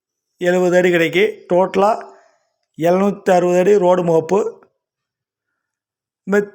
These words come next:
தெற்கு சைடுல வந்து கெச்சு பாதை வந்து உங்களுக்கு ஒரு ஐந்நூறு அடி கிடைக்கி. கெச்சு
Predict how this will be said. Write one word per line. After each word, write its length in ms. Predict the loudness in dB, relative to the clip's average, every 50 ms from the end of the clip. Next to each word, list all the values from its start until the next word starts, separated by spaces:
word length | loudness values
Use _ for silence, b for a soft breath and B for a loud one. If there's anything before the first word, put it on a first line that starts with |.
| -2 0
தெற்கு 300 | 0 0 0 -2 -2 0
சைடுல 340 | 2 4 2 4 4 2 0
வந்து 180 | 2 0 -2 -2
கெச்சு 420 | 0 0 -2 0 0 -4 -6 -2
பாதை 240 | 0 0 2 2 0
வந்து 280 | 0 -2 -2 0 2 0 0 0 -4 -12 -20 -20 _ _ _ _ _ _ _ _ _ _ _ _ _ _ _ _ _ _ _ _ _ _ _ _ _ _ _ _ _
உங்களுக்கு 460 | _ -8 -2 0 2 2 2 2 2 2
ஒரு 180 | 2 4 4 2
ஐந்நூறு 400 | 2 2 2 2 0 2 2 2
அடி 140 | 2 2 2
கிடைக்கி. 340 | 2 0 0 0 0 0 0 -2 -4 -14 _ _ _ _ _ _ _ _ _ _ _ _ _ _ _ _ _ -6
கெச்சு 260 | -6 -6 -4 -8 -8